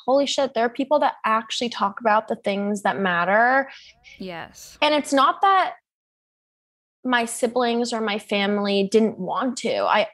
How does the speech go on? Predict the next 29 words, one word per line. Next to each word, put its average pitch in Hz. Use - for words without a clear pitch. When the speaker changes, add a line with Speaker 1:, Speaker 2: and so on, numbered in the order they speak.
Speaker 1:
I 214
genuinely 240
feel 196
like 185
they 196
just 220
weren't 196
taught. 180
And 196
so 190
they 196
were 190
incapable 185
in 175
certain -
ways 160
because 170
of 185
how 135
they 240
were 208
raised, 175
and 185
then 190
just 202
gets 196
passed -
Speaker 2:
Right. 180
Speaker 1:
down. 104